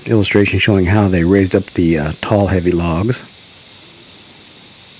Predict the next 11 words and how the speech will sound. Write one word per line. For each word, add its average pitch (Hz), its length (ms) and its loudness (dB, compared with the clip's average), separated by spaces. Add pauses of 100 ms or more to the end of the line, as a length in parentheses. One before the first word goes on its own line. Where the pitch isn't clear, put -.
(720)
And 85 240 -2
a, 78 320 -4
uh, 80 40 -8
diagram 85 580 -2
of 82 120 -10
the 90 60 -4
wall 90 260 -2
with 90 220 -6
the 85 160 -6 (2250)
stockades 90 540 0
along. 82 300 -4